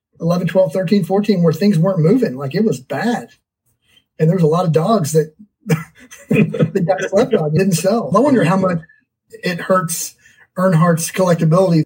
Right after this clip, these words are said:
that he hasn't had cards in forever. It's one thing to be out of sight, out of mind, like, physically in the physical sense, but that's the big difference with Earnhardt and other legends, is that other legends are in products every year, and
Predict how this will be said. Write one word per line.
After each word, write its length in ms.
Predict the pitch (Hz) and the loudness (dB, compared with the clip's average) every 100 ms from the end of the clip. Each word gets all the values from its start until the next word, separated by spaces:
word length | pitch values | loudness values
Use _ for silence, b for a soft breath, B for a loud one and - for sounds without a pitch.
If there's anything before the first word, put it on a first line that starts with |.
| - | 0
that 120 | 156 | 0
he 200 | 156 160 | 0 -4
hasn't 300 | - 175 160 | -2 0 2
had 200 | 131 151 | 2 -2
cards 360 | - 165 202 135 | 0 0 0 -2
in 100 | 127 | -6
forever. 520 | - - - - 135 | -10 -12 -14 -14 -8
It's 160 | - 165 | -4 0
one 140 | 247 | 2
thing 140 | 269 208 | 2 0
to 60 | |
be 140 | 175 202 | 0 -2
out 140 | 185 | -2
of 60 | 185 | 0
sight, 180 | 185 175 | 0 0
out 80 | |
of 80 | 170 | 2
mind, 420 | 170 165 160 - - 160 | 2 2 0 -2 -16 -10
like, 200 | 160 156 | -8 -8
physically 920 | - - - 226 180 165 170 160 156 | -10 -20 -2 -2 -2 -4 -2 -2 -2
in 120 | 170 | 0
the 60 | 160 | 0
physical 340 | 220 214 170 | 0 -2 -4
sense, 420 | 135 147 135 - _ _ _ _ _ 151 | -6 -4 -6 -10 _ _ _ _ _ -4
but 160 | 190 - 156 156 - | -4 -2 -8 -12 -4
that's 220 | 185 208 | -2 -2
the 80 | 202 | 0
big 160 | 170 165 | 0 2
difference 300 | 175 165 165 | 2 0 0
with 100 | 165 | 0
Earnhardt 400 | 170 160 156 156 | 2 0 0 0
and 100 | 160 | 2
other 280 | 160 156 147 | 2 0 0
legends, 420 | 151 156 147 143 | -2 0 -2 -2
is 120 | 135 | -2
that 120 | 147 | 0
other 220 | 170 170 | 0 0
legends 340 | 151 185 160 151 | 0 0 0 0
are 100 | 143 | -2
in 100 | 139 | -4
products 340 | 170 151 143 | -2 -2 -2
every 180 | 156 147 | -4 -2
year, 260 | 147 151 151 | -2 -2 -2
and 220 | 139 | -4